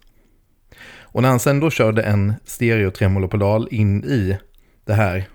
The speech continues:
som pingpongade fram och tillbaks, eh, ja, det var ett sånt jävla sound. Och plötsligt förstod jag, hundra procent, varför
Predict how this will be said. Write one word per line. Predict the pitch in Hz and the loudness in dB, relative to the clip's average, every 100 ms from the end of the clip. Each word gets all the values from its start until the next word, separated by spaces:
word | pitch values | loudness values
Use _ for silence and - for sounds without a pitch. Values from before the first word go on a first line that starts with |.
| - | -20
som | - 104 | -6 -6
pingpongade | 101 123 110 110 98 95 101 | -2 -2 0 -2 -2 -2 -2
fram | 123 101 | -2 -2
och | |
tillbaks, | 98 101 90 - - - - - - - | -2 -2 -4 -8 -14 -20 -20 -20 -20 -8
eh, | 101 101 98 - | -2 0 0 -2
ja, | 110 123 107 113 | 0 0 -2 -2
det | 120 | 0
var | 127 | 0
ett | 110 | -2
sånt | 101 | -4
jävla | 104 120 143 95 92 123 | -4 -2 0 0 -2 -4
sound. | - - 82 85 - _ _ _ _ _ _ _ | -4 -8 -10 -12 -16 _ _ _ _ _ _ _
Och | 107 | -8
plötsligt | 131 151 107 95 | -4 -4 -4 -6
förstod | 139 165 131 | -2 0 2
jag, | 160 185 - - - | 0 -2 -10 -16 -2
hundra | 147 131 | 0 0
procent, | 127 117 87 - - - - - - | -2 -4 -6 -8 -16 -18 -20 -20 -8
varför | 131 131 98 110 120 | 0 0 0 -4 -6